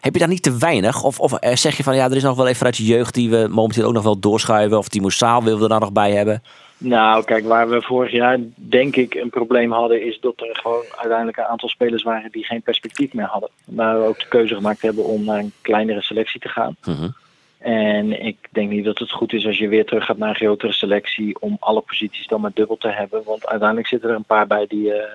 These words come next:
Speaker 2: die erachter komen van, ja, ik heb geen kansen meer hier. En
Speaker 1: Mhm.
Speaker 2: dat komt ook het trainingsniveau niet ten goede. Dus, eh, dan moeten we inderdaad ook uiteindelijk, als, als echt de nood aan de man is,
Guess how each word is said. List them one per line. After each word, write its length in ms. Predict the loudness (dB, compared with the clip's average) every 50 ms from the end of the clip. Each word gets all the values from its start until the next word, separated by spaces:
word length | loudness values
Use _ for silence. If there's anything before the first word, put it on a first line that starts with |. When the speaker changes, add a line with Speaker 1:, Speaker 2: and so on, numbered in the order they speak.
| -16 -20 _ _ _ _ _
Speaker 2:
die 200 | -10 -6 -4 -2
erachter 320 | 2 2 0 0 0 -4 -6
komen 340 | -2 -2 0 0 0 -2
van, 160 | -4 -2 -2 0
ja, 340 | 0 0 2 0 0 -2 -2 -6 -8 -10
ik 140 | -8 -4
heb 120 | -2 -2 -2
geen 160 | -2 -6 -4
kansen 340 | 0 0 2 2 2 0 0
meer 140 | -2 -4 -4
hier. 300 | -2 -2 0 0 -2 -2
En 140 | -6 -4 -4
Speaker 1:
Mhm. 80 | -2
Speaker 2:
dat 160 | -2 -2 -4 -4
komt 180 | -6 -4 -2
ook 100 | -2 -2 -2
het 80 | -2
trainingsniveau 600 | 0 0 0 2 0 -4 -4 -6 -6 -6 -6 -8 -8
niet 120 | -10 -14
ten 100 | -14 -14
goede. 300 | -14 -14 -16 -16 -18 -14 -10
Dus, 240 | -8 -6 -6 -8 -10 _ -20 -20 -20 -20 -20 -20 -20 -20 -20 -20 -20 -20 -18 -18 -18 -14 -6
eh, 600 | -2 0 2 2 4 2 2 2 2 2 0 0 -2
dan 260 | -4 0 2 2 4
moeten 240 | 4 4 2 4 4
we 60 | 4
inderdaad 420 | 4 4 4 4 4 4 4 4 4
ook 180 | 2 2 2
uiteindelijk, 460 | 2 2 2 4 4 2 2 2 2 2
als, 300 | 2 2 2 0 -2 -4 -4
als 180 | -6 -10 -10 -8 -2
echt 400 | -2 -2 -2 -2 -6 -8 -8 -2
de 80 | -2 2
nood 260 | 2 4 2 4 2
aan 120 | 2 2
de 60 | 2
man 240 | 2 2 2 2 2 0
is, 200 | 0 0 -2